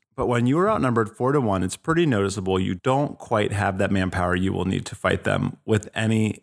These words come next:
equal footing. Not to fear, though, a bunch of young boys and old men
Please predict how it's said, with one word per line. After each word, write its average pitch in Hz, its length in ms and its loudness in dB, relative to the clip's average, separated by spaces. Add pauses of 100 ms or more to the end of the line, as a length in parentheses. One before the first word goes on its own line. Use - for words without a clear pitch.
equal 107 280 0
footing. 104 460 -2 (480)
Not 202 200 4
to 208 60 2
fear, 123 220 4
though, 90 300 -2
a 117 60 -2
bunch 156 220 0
of 170 120 0
young 131 260 2
boys 104 300 0
and 98 120 0
old 110 180 0
men 92 420 0